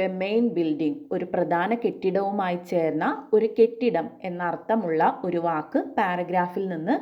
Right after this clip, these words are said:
കണ്ടുപിടിക്കുക. The word is annex. ആ വാക്ക് അനക്സ് ആണ്. Read the following passage from On Umbrella Morals and answer the questions that follow.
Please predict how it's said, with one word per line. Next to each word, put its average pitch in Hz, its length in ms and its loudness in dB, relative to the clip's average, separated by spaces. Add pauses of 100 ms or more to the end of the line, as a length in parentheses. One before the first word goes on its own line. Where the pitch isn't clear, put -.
(120)
കണ്ടുപിടിക്കുക. 160 680 -2 (1040)
The 381 80 10 (140)
word 370 340 10
is 370 100 -4 (300)
annex. 180 280 -2 (460)
ആ - 20 0 (120)
വാക്ക് 170 360 4 (360)
അനക്സ് 240 440 0 (120)
ആണ്. 156 200 -6 (880)
Read 392 240 4
the 381 40 2 (100)
following 269 440 8 (120)
passage 214 380 -2 (100)
from 190 160 -2 (240)
On 359 100 6 (220)
Umbrella 196 400 2 (120)
Morals 170 380 -2 (380)
and 196 100 0 (180)
answer 320 280 4 (100)
the 311 140 0
questions 214 440 0 (140)
that 185 180 2 (140)
follow. 165 340 2